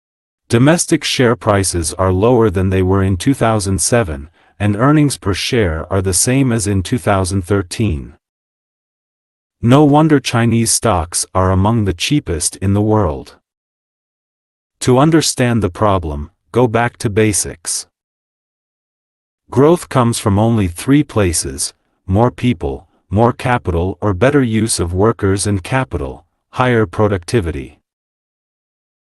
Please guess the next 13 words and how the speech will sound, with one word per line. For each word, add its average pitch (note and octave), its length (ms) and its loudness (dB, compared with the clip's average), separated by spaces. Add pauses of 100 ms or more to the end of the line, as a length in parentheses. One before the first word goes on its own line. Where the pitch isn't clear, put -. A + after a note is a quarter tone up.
(140)
China E3 400 2
won't C3 340 2
have A2+ 200 0
more G#2+ 260 2
workers, G2 640 -2 (240)
as G2+ 180 0
its G#2+ 140 -4
population G#2+ 800 0
began G2+ 400 -2
to G#2 120 -4
shrink B2 400 -4
last F2+ 380 -4
year. D#2+ 400 -8